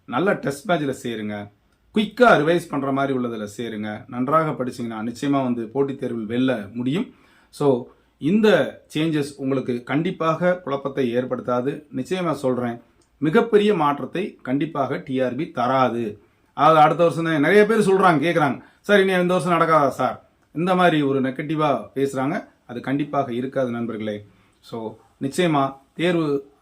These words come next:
அக்டோபர் பன்னிரெண்டுன்னு வச்சுக்கோங்க. அப்படி இல்லைன்னா, கிடைக்கக்கூடிய ஒரு மாசமும் உங்களுக்கு ஒரு கோல்டன் பீரியடா யூஸ் பண்ணிட்டு,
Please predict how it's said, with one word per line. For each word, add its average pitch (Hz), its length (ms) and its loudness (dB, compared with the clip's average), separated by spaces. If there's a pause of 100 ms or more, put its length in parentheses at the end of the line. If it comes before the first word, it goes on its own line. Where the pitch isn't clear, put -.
அக்டோபர் 143 600 0
பன்னிரெண்டுன்னு 170 500 -2
வச்சுக்கோங்க. 123 440 -4 (840)
அப்படி 135 340 -2
இல்லைன்னா, 165 260 2
கிடைக்கக்கூடிய 190 600 0
ஒரு 143 200 2
மாசமும் 131 600 -2 (360)
உங்களுக்கு 123 420 -4
ஒரு 107 280 -8 (280)
கோல்டன் 196 440 6
பீரியடா 135 480 -2
யூஸ் 139 280 -4
பண்ணிட்டு, 110 520 -6